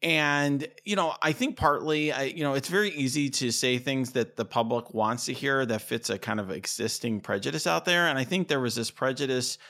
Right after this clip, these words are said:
out there, I wouldn't say, or prejudice, whatever, this perception out there that special counsel slow things down. And so it was an easy hook to publish stuff and say stuff. But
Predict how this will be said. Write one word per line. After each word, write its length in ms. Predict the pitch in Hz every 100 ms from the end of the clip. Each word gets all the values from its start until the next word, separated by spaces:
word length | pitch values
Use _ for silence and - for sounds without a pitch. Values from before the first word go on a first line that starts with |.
| - - - - _ -
out 220 | 127 131
there, 180 | 143 135
I 80 | 139
wouldn't 180 | 127
say, 80 | 110
or 60 | -
prejudice, 480 | - 127 127 127 120
whatever, 460 | 117 113 110 113
this 240 | 113 117 -
perception 640 | - 123 151 151 - 135
out 160 | 117 110
there 220 | 123 117
that 180 | 113 104
special 320 | 131 120 120
counsel 340 | 123 120 117
slow 280 | 107 - 117
things 300 | 117 117 104
down. 280 | 113 113 123
And 100 | 113
so 160 | 117
it 40 | 110
was 120 | 104
an 120 | 107
easy 640 | 131 123 107 113 107 101 92 - _
hook 380 | - 135 - -
to 480 | - 104 101 95 95 101 - _
publish 380 | - 113 147 143
stuff 280 | - 156 147
and 140 | 120
say 160 | 123 120
stuff. 380 | 123 175 170 175
But 240 | 139